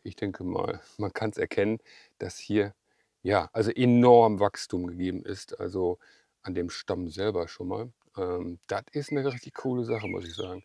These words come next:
Und auch richtig cool anzusehen, wie sich das im Laufe dann, ja,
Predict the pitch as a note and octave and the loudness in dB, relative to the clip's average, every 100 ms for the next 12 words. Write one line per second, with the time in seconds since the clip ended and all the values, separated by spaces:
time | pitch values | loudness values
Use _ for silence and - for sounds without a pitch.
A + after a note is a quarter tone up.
0 | - - - - - B2 - B2 C#3 - | -14 -16 -16 -12 2 4 4 2 2 -2
1 | - - - A#2+ - G#2+ B2+ D#3+ D3+ A#2 | -4 -2 2 2 2 6 6 6 2 -2
2 | A#2+ A2+ G#2+ - F#2+ F2 G#2 B2+ G#2 G2 | 0 2 2 0 -2 0 0 2 2 2
3 | F#2+ - - - - G2 | -2 -8 -16 -16 -4 -2